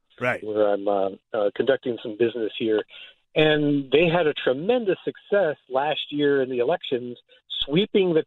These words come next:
Speaker 2: table, uh, with the governor's race, lieutenant governor's race, the attorney general. Hadn't been in Republican hands for a, quite a while. Everybody had written off Virginia as a blue state. We're never gonna see red again,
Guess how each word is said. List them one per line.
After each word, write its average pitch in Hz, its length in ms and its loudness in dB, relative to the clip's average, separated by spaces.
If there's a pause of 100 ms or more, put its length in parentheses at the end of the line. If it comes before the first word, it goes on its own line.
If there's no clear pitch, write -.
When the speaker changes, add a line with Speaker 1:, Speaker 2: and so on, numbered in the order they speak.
Speaker 2:
table, 165 380 0 (840)
uh, 110 320 0
with 113 300 0
the 117 100 2
governor's 156 520 0
race, 139 440 2
lieutenant 135 540 -4
governor's 131 480 -2
race, 123 360 0
the 98 100 -8
attorney 139 420 -2
general. 120 560 0 (380)
Hadn't 175 320 -4
been 170 160 2
in 156 100 0
Republican 151 540 -2
hands 139 560 -2
for 113 220 2
a, 107 40 -2 (220)
quite 156 240 0
a 143 60 2
while. 139 520 0 (300)
Everybody 151 440 0
had 143 140 0
written 135 320 -4
off 135 300 -2
Virginia 131 720 0
as 117 300 0
a 113 280 -2 (640)
blue 160 260 2 (140)
state. 143 460 2
We're 117 160 -8
never 147 260 0
gonna 147 260 -2
see 151 140 -4
red 127 320 0
again, 123 580 -2